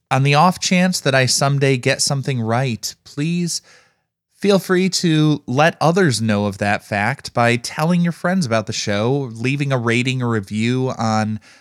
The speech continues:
Spotify, Apple Podcasts, or wherever you're listening. And I hope you do continue listening because, uh, starting on December twenty-fifth, I am going to start broadcasting daily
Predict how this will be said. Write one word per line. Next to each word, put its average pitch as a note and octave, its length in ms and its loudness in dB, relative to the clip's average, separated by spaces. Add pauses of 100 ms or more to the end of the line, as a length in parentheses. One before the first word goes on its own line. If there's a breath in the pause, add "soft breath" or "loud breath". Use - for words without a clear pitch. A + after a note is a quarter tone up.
Spotify, D3 760 2
Apple A2+ 240 -2
Podcasts, C3 920 -4
or B2+ 260 -2
wherever A2+ 400 -2
you're A2 160 -2
listening. G#2 600 -6 (760)
And C#3+ 100 0
I E3 60 4
hope A3+ 280 4
you C#4+ 120 -2
do A#3 240 0
continue B2+ 480 0
listening G#2+ 560 -2
because, B2 680 0 (380 soft breath)
uh, A2+ 100 -8
starting A#3 720 -4
on E3+ 280 2
December F3+ 480 0
twenty-fifth, E3+ 1000 -2 (160)
I D3 220 -2
am G3+ 180 2
going E3 380 0
to D#3+ 180 -2
start C#3+ 480 0
broadcasting B2 1000 -2 (500)
daily D#3 680 -2